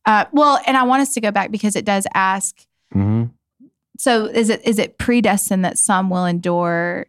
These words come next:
Speaker 1: the, all the trials that are described in Revelation, like
Speaker 2: Oh.
Speaker 1: the tribulation,
Speaker 2: Oh, you
Speaker 1: all
Speaker 2: wanna
Speaker 1: that
Speaker 2: answer
Speaker 1: kinda
Speaker 2: that now
Speaker 1: stuff?
Speaker 2: too? Or do you wanna save that one?
Speaker 1: No, you can
Speaker 2: 'Cause this,
Speaker 1: answer
Speaker 2: this is
Speaker 1: it.
Speaker 2: a diff-,
Speaker 1: It's
Speaker 2: that's
Speaker 1: part
Speaker 2: a
Speaker 1: of it.
Speaker 2: different kind of topic. I'll say
Speaker 1: Okay.
Speaker 2: this,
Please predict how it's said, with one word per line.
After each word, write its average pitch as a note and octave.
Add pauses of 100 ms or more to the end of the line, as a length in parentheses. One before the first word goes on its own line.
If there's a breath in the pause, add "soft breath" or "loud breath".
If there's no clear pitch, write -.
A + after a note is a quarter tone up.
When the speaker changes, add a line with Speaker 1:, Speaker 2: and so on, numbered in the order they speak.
(460)
Speaker 1:
the, G#3
all F#3
the E3+
trials F3
that E3+
are E3+ (400 loud breath)
described F#3+
in F3
Revelation, F3
like E3+ (180)
Speaker 2:
Oh. E3
Speaker 1:
the F#3+
tribulation, E3+
Speaker 2:
Oh, -
you A#2+
Speaker 1:
all C#3+
Speaker 2:
wanna C#3
Speaker 1:
that C3+
Speaker 2:
answer B2+
Speaker 1:
kinda B2+
Speaker 2:
that C#3
now C#3+
Speaker 1:
stuff? E3
Speaker 2:
too? D#3+ (100)
Or A#2+
do A#2+
you C3
wanna B2
save A#2+
that G2
one? F2 (240)
Speaker 1:
No, C4+
you D4
can F4
Speaker 2:
'Cause F3+
this, A#3+
Speaker 1:
answer G3+
Speaker 2:
this A3
is C4+
Speaker 1:
it. F#3
Speaker 2:
a -
diff-, F3
Speaker 1:
It's -
Speaker 2:
that's E3+
Speaker 1:
part G#3
Speaker 2:
a -
Speaker 1:
of E3
it. D#3
Speaker 2:
different D3+
kind C3+
of A2
topic. C3 (220 loud breath)
I'll C#4
say B3+
Speaker 1:
Okay. E3+
Speaker 2:
this, -